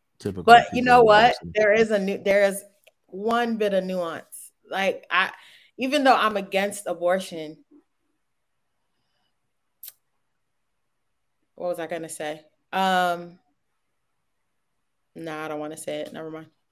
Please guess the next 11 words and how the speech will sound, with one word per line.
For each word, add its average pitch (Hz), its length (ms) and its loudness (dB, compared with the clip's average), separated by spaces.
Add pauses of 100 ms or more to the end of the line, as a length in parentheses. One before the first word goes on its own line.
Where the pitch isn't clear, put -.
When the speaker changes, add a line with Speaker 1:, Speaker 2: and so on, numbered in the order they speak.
(520)
Speaker 1:
Okay, 87 100 -12
don't 90 160 -4
get 117 120 0
me 101 120 -2
canceled. - 460 -10 (4000)
Speaker 2:
I'm 220 80 -4
not 214 140 -2
gonna 202 120 -8
say 196 200 -4
it. - 120 -12 (720)
Speaker 1:
Okay. 87 240 -10